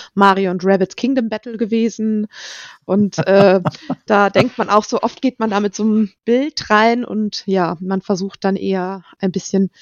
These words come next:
ja genau, Aufklärungsarbeit oder beziehungsweise sich so,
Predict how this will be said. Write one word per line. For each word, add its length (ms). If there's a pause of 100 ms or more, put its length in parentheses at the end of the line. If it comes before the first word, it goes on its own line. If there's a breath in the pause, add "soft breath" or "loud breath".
(300 loud breath)
ja 140
genau, 180
Aufklärungsarbeit 920
oder 120
beziehungsweise 680
sich 200
so, 240